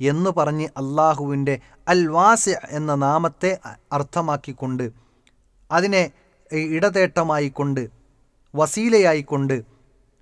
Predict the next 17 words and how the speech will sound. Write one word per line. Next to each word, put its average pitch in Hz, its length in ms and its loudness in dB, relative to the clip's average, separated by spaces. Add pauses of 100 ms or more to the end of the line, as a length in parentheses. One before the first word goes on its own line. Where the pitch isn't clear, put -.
(480)
മഹാനായ 151 400 2 (420)
അബ്ദുല്ലാഹിബിനു 147 800 -2 (420)
ഉമർ 180 240 4 (200)
റളിയല്ലാഹു 143 600 -2
അൻഹു 135 300 -4 (420)
പ്രാർത്ഥിക്കുന്നതായി 135 880 -4
കൊണ്ട് 127 260 -10 (320)
കാണാൻ 131 300 -4
സാധിക്കും. 110 400 -12 (340)
അള്ളാഹു 180 480 4 (760)
മഗ്ഫിറത്ത് 196 680 0
നൽകുന്നതിൽ 165 580 0 (360)
വിശാലതയുള്ളവനാണ് 147 1300 0 (340)
എന്ന് 160 220 0
വിശുദ്ധ 160 400 -4
ഖുർആനിൻ്റെ 143 600 -4
ആയത്തുകൾ 135 540 -6